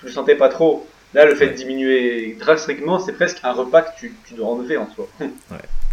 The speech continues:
Speaker 2: Ouais, c'est ça, c'est ça en fait, c'est quasiment ça. Euh, ce que j'ai fait pour l'instant sur mon premier jour et ce que je vais continuer à faire, je pense, c'est que je vais continuer à, en fait, j'ai divisé par deux le total calorique de mon petit déjeuner,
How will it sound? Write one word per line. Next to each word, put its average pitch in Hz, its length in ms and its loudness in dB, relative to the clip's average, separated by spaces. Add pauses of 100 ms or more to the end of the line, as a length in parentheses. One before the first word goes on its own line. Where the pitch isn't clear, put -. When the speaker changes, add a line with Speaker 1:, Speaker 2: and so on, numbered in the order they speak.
(360)
Speaker 2:
Ouais, 127 120 4
c'est 104 140 -2
ça, 131 240 -2
c'est - 140 -4
ça - 120 2
en 170 60 4
fait, - 220 -6
c'est - 200 -12
quasiment 135 360 2
ça. - 260 -4 (640)
Euh, 101 680 0
ce - 100 -8
que 135 100 2
j'ai 131 160 4
fait 156 320 4
pour 151 220 2
l'instant 131 400 2
sur 117 160 -2
mon 107 180 -2
premier 131 320 -2
jour 139 160 2
et 120 60 2
ce - 60 -6
que 110 100 -10
je 107 80 -4
vais 110 80 0
continuer 131 400 0
à 117 60 2
faire, 151 180 -2
je 123 80 -6
pense, 123 440 -4 (300)
c'est - 220 -6
que 113 560 0
je 110 100 -8
vais 117 80 -2
continuer 131 720 0
à, 104 560 0
en 113 60 -8
fait, 131 180 0
j'ai 117 120 -6
divisé 113 320 -4
par 107 240 -2
deux 123 100 -2
le 110 60 -6
total 110 300 -6
calorique 113 300 -6
de 113 60 -8
mon 104 140 -6
petit - 180 -16
déjeuner, 104 380 -6